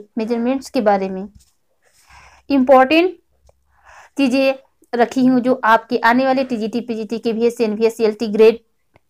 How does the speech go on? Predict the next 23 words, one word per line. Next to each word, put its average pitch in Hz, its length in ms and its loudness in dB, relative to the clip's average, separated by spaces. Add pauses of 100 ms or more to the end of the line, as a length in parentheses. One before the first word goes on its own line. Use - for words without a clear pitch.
जो 269 60 0
भी 277 140 0
एग्जाम 226 280 2 (360)
आने 226 220 0
वाला 214 220 4
है, 202 300 -2
उसके 233 240 -6
लिए 254 120 0
very 226 420 0
important 233 440 2 (1120)
टॉपिक 254 380 2
ही 269 60 -6
मैं 240 280 0 (960)
लाती 240 300 2
हूँ, 269 180 -6 (1400)
जो 254 60 2
आपके 247 300 2
लिए 240 360 -4 (160)
सौ 254 120 4
परसेंट 240 400 0
यूजफुल 226 400 -6
है। 269 280 -4 (1900)
दोस्तों, 381 460 2